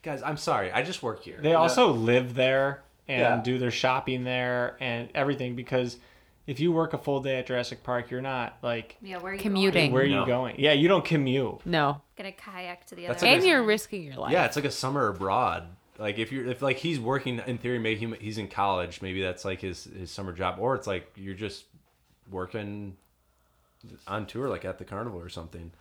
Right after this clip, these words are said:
Speaker 1: Vincent D'Onofrio, who's a great actor, plays Hoskins, who's this guy who wants to basically weaponize the dinosaurs, and he works for InGen. I, I thought that was the,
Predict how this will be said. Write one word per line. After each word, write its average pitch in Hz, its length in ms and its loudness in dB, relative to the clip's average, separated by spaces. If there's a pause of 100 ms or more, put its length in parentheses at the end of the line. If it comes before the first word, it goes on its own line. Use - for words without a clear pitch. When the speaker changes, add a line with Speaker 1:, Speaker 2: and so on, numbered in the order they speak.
(120)
Speaker 1:
Vincent 147 600 -2
D'Onofrio, 120 480 4
who's 110 160 -2
a 110 40 -4
great 107 320 -2
actor, 101 400 0
plays 98 380 -6
Hoskins, 85 920 -4 (140)
who's 98 420 -6 (560)
this 107 280 -6
guy 120 500 4
who 117 120 -4
wants 107 300 -2
to 110 80 -6
basically 98 560 -6
weaponize 87 600 -4
the 85 60 -14
dinosaurs, 85 600 -14
and 87 80 -10
he 87 80 -6
works 85 200 -10
for 80 120 -14
InGen. 90 520 -14 (420)
I, - 120 -12 (800)
I 160 120 0
thought 147 180 0
that 135 100 4
was 117 120 -2
the, 98 280 -2